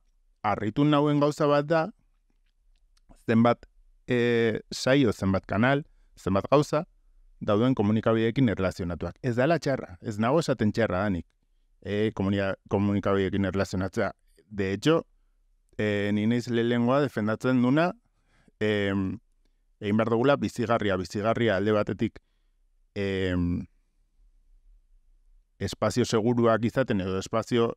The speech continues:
erosoak izaten jendearentzako, baina bestetik baita ere, e, nahi dunak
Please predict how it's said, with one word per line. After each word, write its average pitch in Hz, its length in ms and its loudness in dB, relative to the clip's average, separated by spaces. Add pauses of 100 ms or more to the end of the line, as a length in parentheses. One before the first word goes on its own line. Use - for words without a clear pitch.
erosoak 110 500 -2
izaten 110 400 -4
jendearentzako, 120 640 -2 (360)
baina 110 160 0
bestetik 104 360 -2
baita 127 320 0
ere, 165 140 0 (960)
e, 95 320 -2
nahi 101 260 0
dunak 123 380 2